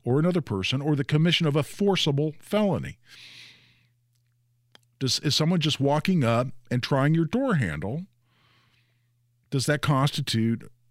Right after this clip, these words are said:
a basis for that reasonable belief? It's not just a ma-, it's not, not enough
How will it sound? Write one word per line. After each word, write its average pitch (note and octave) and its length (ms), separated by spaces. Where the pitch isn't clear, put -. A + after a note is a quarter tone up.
a B2 80
basis D3 600
for - 140
that A#2+ 160
reasonable E3+ 680
belief? E3 560
It's D3+ 140
not A3+ 140
just D4+ 180
a A#3 40
ma-, A3 80
it's F3+ 240
not, B3 180
not B3 200
enough F3+ 580